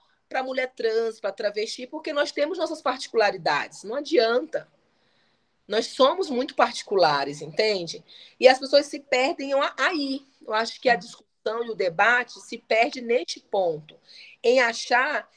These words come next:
que dá pra botar todo mundo numa sacola só e lutar por uma coisa só,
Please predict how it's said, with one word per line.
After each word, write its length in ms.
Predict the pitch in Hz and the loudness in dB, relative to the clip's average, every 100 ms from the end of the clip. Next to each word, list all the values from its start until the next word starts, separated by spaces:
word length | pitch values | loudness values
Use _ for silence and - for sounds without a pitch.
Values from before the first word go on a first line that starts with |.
| _ | _
que 80 | 240 | -2
dá 80 | 247 | 0
pra 100 | 247 | 0
botar 200 | 240 233 | 0 0
todo 240 | 294 330 | -2 -8
mundo 200 | 294 262 | -10 -8
numa 160 | 247 233 | -6 -4
sacola 460 | 233 - 277 302 - | -4 -4 0 0 -2
só 220 | - 269 | -2 -2
e 40 | |
lutar 300 | 269 269 262 | -2 -2 -2
por 100 | 254 | -2
uma 160 | 247 233 | -4 0
coisa 300 | 262 262 320 | 0 0 -4
só, 340 | - 139 - | -6 -6 -6